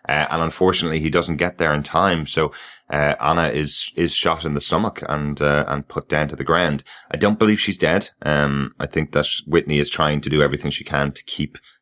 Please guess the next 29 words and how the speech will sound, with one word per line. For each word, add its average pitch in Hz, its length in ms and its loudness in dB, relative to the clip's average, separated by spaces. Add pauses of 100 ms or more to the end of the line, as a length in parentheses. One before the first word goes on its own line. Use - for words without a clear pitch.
Jarvis 76 500 2
and 76 180 0
Peggy 76 300 0
occupied. 71 600 -2 (300)
Uh, 69 160 0
I - 40 -4
don't 76 240 0
think 73 160 -6
she's - 140 -2
trying 73 220 0
to - 80 -8
kill 73 380 0
Anna. 67 300 -2 (280)
Um, 69 300 -4
there 104 140 2
does 127 280 2
seem 123 220 4
to 117 80 -2
be, 101 260 2
as, 82 160 -2
as 85 280 0
you 87 60 -2
mentioned 85 300 0
earlier 76 240 2
on, 95 180 4
about 73 240 0
the 69 100 -2
kind 73 180 -4
of 71 160 -6